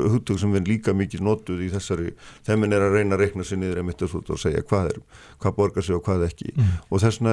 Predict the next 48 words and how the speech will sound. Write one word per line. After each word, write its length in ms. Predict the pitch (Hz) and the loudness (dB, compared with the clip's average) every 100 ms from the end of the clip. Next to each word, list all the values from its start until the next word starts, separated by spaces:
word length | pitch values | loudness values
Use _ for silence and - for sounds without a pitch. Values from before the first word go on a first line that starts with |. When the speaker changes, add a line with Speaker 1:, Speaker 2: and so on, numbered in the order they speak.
| 87 | 2
Speaker 1:
hérna, 340 | 107 110 98 | 2 2 2
og 140 | 92 110 | 2 2
eitt 160 | - | 2
af 60 | 110 | 0
því 60 | 98 | 2
sem 100 | 101 | 2
maður 300 | 101 98 80 | 4 4 4
rekur 320 | 110 110 101 | 2 2 4
augun 240 | 104 98 95 | 4 4 2
í 60 | |
þegar 200 | 104 95 92 | 2 2 2
að, 80 | - | 0
eh, 600 | - - - 50 - - | -10 -16 -10 -6 -6 -2
maður 160 | 98 90 | 0 0
fer 60 | |
að 40 | - | 0
skoða 240 | 107 101 92 | 2 2 0
sig 140 | 85 | -4
svona, 220 | 95 90 64 58 57 | 0 0 0 -2 -6
þessa 240 | 98 - | 0 2
umræðu 240 | 95 90 87 | 4 2 2
sem 140 | 87 | 0
var, 300 | 85 80 92 - | 0 2 0 2
hefur 240 | 104 92 | 2 4
verið 220 | 90 85 - - | 2 -2 -6 -2
á 140 | - 127 139 - - | 0 0 0 -12 -8
Karolinska 420 | - 101 92 - 87 | -2 0 0 2 0
eftir 160 | 87 | 2
að 80 | 85 | -2
þú 80 | 85 | -2
kemur 260 | - 82 76 | -4 -4 -2
þar, 240 | 71 - - - - - | -2 -4 -8 -20 -14 2
er 200 | 107 101 | 4 4
að 140 | 95 - - - - | 2 -2 -12 -20 -6
það 140 | 92 104 | -2 0
er 100 | 90 | 0
að 80 | - | -2
afköstin 360 | - 98 92 | -4 -2 0
hafa 180 | 90 90 | 2 2
greinilega 300 | 92 80 85 90 | 0 0 0 -2
aukist 240 | 80 - | -4 -2
mjög 140 | 82 82 | -4 -4
mikið. 240 | - 143 - | -6 -8 -2
Speaker 2:
Mm. 120 | 90 87 - - _ - | 0 0 -4 -20 _ -4
Speaker 1:
Eh, 180 | 92 90 | 0 2
hérna, 460 | 90 - 82 80 62 - - - - - | 0 0 -2 -2 -4 -10 -20 -20 -12 0
og, 180 | 104 92 | 2 2
og, 240 | 87 98 | 2 2